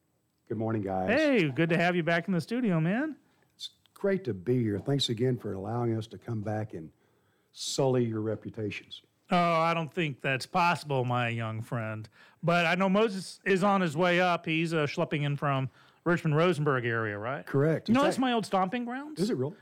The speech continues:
Speaker 2: Yeah, when I moved back to America in eighty-two, we, uh, they were just starting to build Pecan Grove Plantation.
Speaker 1: Oh.
Speaker 2: And so we had to wait three months for our house to be built. We were one of the very few houses out there.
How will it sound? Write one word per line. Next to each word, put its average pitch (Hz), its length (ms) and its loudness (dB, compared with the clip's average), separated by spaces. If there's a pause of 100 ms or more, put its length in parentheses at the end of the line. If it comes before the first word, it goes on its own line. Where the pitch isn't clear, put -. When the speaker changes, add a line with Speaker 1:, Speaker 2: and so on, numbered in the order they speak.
Speaker 2:
Yeah, 294 120 2
when 190 140 2
I 175 80 4
moved 190 160 2
back 190 200 2
to 196 100 -4
America 180 340 -2
in 170 80 0
eighty-two, 170 480 0
we, 160 340 0
uh, 156 220 2
they 151 120 0
were 147 120 -2
just 160 180 -2
starting 190 260 -4
to 175 40 -6
build 165 300 0
Pecan 165 300 0
Grove 156 200 2
Plantation. 151 640 -4 (120)
Speaker 1:
Oh. 180 320 -2
Speaker 2:
And 160 380 0
so 160 140 2
we 156 120 2
had 170 120 2
to - 60 2
wait 180 260 0
three 170 100 0
months 151 220 0
for 135 160 0
our 127 40 0
house 170 220 0
to - 80 -14
be 135 80 -2
built. 104 240 -8
We 117 100 -8
were 131 60 -4
one 139 160 -4
of 135 40 -2
the 127 60 -2
very 131 200 0
few 131 160 -4
houses 131 340 -6
out 160 220 -8
there. 92 240 -14